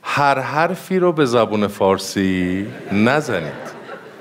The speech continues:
فکر نکنید بقیه نمی‌فهمن چی می‌گید.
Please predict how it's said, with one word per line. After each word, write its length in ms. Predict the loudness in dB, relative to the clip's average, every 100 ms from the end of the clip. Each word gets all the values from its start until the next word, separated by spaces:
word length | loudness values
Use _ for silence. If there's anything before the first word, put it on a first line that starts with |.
| -20 -20 -18 -18 -18 -8
فکر 300 | 0 0 2
نکنید 520 | 0 2 2 2 2
بقیه 380 | 0 2 2 2
نمی‌فهمن 720 | 4 2 2 0 2 2 0
چی 180 | -2 0
می‌گید. 560 | 0 0 -4 -6 -10